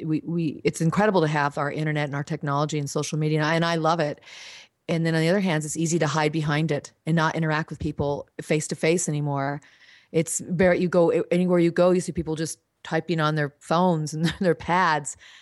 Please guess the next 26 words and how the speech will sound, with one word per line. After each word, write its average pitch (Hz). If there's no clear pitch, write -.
tablets, 170
and 147
what 185
have 156
you, 156
as 147
opposed 156
to 160
really 160
interacting 165
with 170
somebody 151
at 147
dinner. 170
If 165
they're 170
sitting -
across 156
from 160
each 156
other, 151
you 165
know, 156
in 151
a 156
restaurant, 156